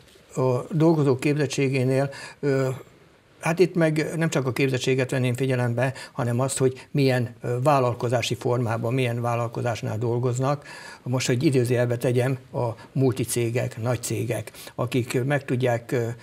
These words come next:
fizetni, hogy saját munkavédelmi szakembereket foglalkoztatnak, amúgy is kötelező, ott teljesen más és jobbak a munkavédelmi körülmények, sokkal kevesebb a baleset, mint azoknál a kis vállalkozásoknál, akik a napi létükért küzdenek.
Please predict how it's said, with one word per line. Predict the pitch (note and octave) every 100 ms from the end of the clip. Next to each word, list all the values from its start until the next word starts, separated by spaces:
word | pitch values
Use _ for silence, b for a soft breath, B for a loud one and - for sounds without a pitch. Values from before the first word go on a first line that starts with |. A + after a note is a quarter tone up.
| B
fizetni, | - C#3 C3 A#2 A#2+
hogy | A#2
saját | - C3+ B2 G#2+ -
munkavédelmi | A#2+ A#2+ A#2+ A#2+ A#2
szakembereket | A2 B2 C3+ A#2+ A#2 A#2 A#2+
foglalkoztatnak, | - A#2+ A#2+ A2 - - A#2 A2+ A2+
amúgy | C3 A#2
is | B2 -
kötelező, | G#2+ - A#2 A2+ A#2+ D3 D3 B B B
ott | - D3 - -
teljesen | - C#3+ A#2+ - A2+
más | A#2 B2+ B2+
és | B2+ -
jobbak | B2 A#2+ A2 A2 -
a |
munkavédelmi | A2 A2+ A2+ A2 A2 G#2+ G2+
körülmények, | - A2+ A2 A#2 B2 C3+ C3+ -
sokkal | - C#3 C3 A2
kevesebb | A#2+ A2 G#2 G2
a |
baleset, | A2 A#2 B2+ - D3 C#3+ B B
mint | - B2
azoknál | C#3+ C3+ A#2+
a | A2
kis | A#2+ B2+
vállalkozásoknál, | A#2 B2 A#2 A#2 A2+ G#2 A#2 A#2 A2
akik | - A#2+ A2+
a |
napi | A#2 A2+
létükért | A2+ A2 G2+ G2 G#2 F#2+
küzdenek. | - G#2+ A#2+ G#2 A#2+ -